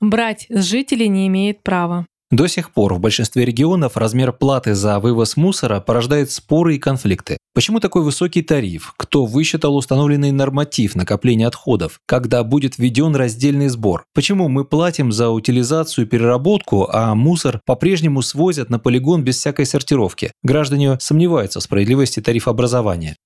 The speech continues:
Speaker 1: Ну и правильно делают. На помощь в таких случаях приходят центры защиты прав граждан, которые проводят расследования, подключают надзорные органы,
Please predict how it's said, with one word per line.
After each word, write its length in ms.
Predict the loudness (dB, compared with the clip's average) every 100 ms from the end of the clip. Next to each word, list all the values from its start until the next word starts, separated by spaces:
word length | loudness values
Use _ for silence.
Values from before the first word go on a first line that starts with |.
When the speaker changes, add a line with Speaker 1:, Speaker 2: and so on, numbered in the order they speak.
| -2
Speaker 1:
Ну 180 | 0 0
и 80 | -2
правильно 340 | 0 0 0
делают. 500 | 0 -2 -2 -4 -4 -2
На 140 | -2
помощь 320 | 0 0 -2
в 40 | -4
таких 240 | -2 -2
случаях 420 | -2 -2 -2 -2
приходят 520 | -2 -2 -2 0 -2
центры 320 | -2 -2 0 0
защиты 380 | 0 -2 -2
прав 240 | -2 -2 0
граждан, 500 | 0 0 -2 -4 -4 -2
которые 420 | -2 0 0 0
проводят 500 | 0 0 0 0 -2
расследования, 800 | -4 -2 -2 0 0 0 0 -2
подключают 760 | -4 0 0 0 0 0 -2 -2
надзорные 580 | -2 0 0 2 0
органы, 560 | 0 -2 0 0 0